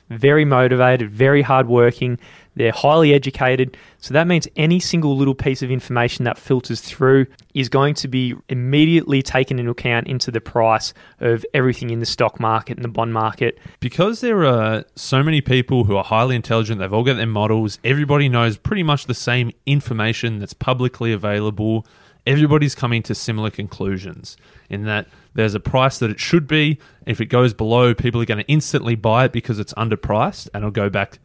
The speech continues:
Speaker 2: up to where it should be. Or if it's overpriced, people are gonna sell to get back to where it should be. So people, so the efficient market hypothesis says that pretty much all the time, the market is right.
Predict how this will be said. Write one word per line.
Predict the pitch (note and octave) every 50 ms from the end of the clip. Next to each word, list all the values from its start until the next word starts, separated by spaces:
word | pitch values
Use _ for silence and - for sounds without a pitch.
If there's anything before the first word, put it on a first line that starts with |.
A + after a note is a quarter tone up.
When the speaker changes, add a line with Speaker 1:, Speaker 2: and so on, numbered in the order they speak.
| - - -
Speaker 2:
up | A#2 B2 - -
to | - G#2+
where | G#2 G2+
it | F#2+ -
should | - - C#3 C3+ A2+
be. | C#3+ C#3 C3+ C3 B2+ _ - - _ _ -
Or | A#2 A#2+
if | A2 -
it's | G#2+ - - -
overpriced, | A#2 C3 C3 C3 B2 - - B2+ B2 B2 B2+ - - - - _ - _
people | - C3+ C3 A#2 A#2+
are | A#2
gonna | - A#2 G#2 G2+
sell | - - - - D3 C#3 C3+ C#3+ C#3+ C3+ - - _ _ _ -
to | B2 G#2
get | G2+ A2+ G#2+ -
back | G#2+ G#2 -
to | - -
where | G#2 G2+ G2+
it | F#2+ -
should | - - A2 G#2 G#2
be. | G2+ G#2+ G2+ G2+ G2+ - _ _ _ _ -
So | - - G#2 G2+
people, | - A2+ C#3+ E3 E3 - F3+ D#3+ C#3+ -
so | - - - B2
the | A2+ B2
efficient | A2+ - - G#3+ G#3 - - G#3 - -
market | B2 B2+ B2+ C#3 C#3 - B2+ -
hypothesis | - G#2+ G2+ - - F#2+ F#2+ - F#2 - - G#2 G2+ - - - _ - - - _ _
says | - - - A2+ A2 A2+ A2 G2+ G2+
that | A2+ A2 A2 A2 - _ _ _ _ _ _
pretty | - F#3 A3 A3+
much | G3 F3+ - F3
all | D#3+ D3
the | C#3 C3
time, | - - B2+ B2 A#2+ A#2+ A#2 A#2+ A#2 - _ _ _ _ -
the | A2 G#2+
market | A2 A2+ A2 G#2 - - A#2 - -
is | A2+ A2+ G2 F#2+
right. | G#2 F#2 D#2 E2 - - -